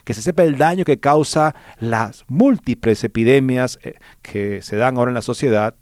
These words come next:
de cientos de miles de personas infectadas cada año de infecciones de transmisión sexual que también en muchos casos conllevan la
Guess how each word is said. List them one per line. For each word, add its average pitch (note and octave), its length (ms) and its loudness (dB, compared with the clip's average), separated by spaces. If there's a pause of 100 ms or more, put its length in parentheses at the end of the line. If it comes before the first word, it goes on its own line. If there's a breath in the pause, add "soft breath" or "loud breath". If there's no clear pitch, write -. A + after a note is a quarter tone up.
(220)
de G2 120 -10
cientos D#3 580 -2
de G#2 100 -2
miles B2+ 180 -2
de A2+ 80 -2
personas A2 380 -4
infectadas A2+ 420 -2
cada B2+ 240 2
año A#2+ 260 -2 (320 loud breath)
de A#2 300 0 (380 soft breath)
infecciones B2+ 800 2 (200 soft breath)
de A2 100 2
transmisión A#2 480 -2
sexual C#3+ 420 0
que B2 120 -4
también C3 480 0 (180)
en F#2+ 140 -6
muchos A#2+ 260 -2
casos B2 320 -2
conllevan C#3 640 2
la C3 240 2